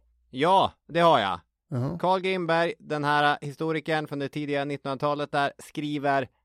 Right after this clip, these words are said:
Speaker 1: "Den sjätte juni femtonhundratjugotre blev Gustav av en riksdag i Strängnäs enhälligt vald till Sveriges konung, för att Sveriges rike icke längre skulle vara försvarslöst, bliva ryckt och kivat hit och dit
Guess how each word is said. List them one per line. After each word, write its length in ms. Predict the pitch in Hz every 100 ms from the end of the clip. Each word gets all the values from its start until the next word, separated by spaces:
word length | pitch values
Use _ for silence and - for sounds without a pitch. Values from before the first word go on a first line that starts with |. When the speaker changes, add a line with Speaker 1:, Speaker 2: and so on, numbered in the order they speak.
| _
Speaker 1:
"Den 220 | - 123 135
sjätte 440 | - 185 - 180
juni 440 | 160 151 135 107
femtonhundratjugotre 1000 | 95 - 151 127 135 127 123 113 120 104 92
blev 300 | 110 127 113
Gustav 680 | 120 180 - - 170 123
av 120 | 113 120
en 100 | 117
riksdag 460 | 135 - - 123
i 40 | 113
Strängnäs 600 | - 123 127 113 104 110
enhälligt 600 | 175 190 151 170 170 151
vald 280 | 139 139 127
till 100 | 127
Sveriges 300 | 123 117 -
konung, 560 | 147 117 104 95 80 - - -
för 120 | _ 180
att 140 | 185
Sveriges 380 | - 147 160 165
rike 500 | 226 165 - 175 208
icke 360 | 220 _ 196
längre 440 | 196 160 180 160 117
skulle 240 | - 143
vara 340 | 139 151 139 123
försvarslöst, 1200 | - 143 - 101 170 165 - 135 151 85 - _ _ _
bliva 280 | - 135 170
ryckt 380 | 160 170 185 -
och 80 | 175
kivat 480 | - 190 131 151 -
hit 360 | - 190 196
och 80 | 160
dit 400 | 120 113 98 -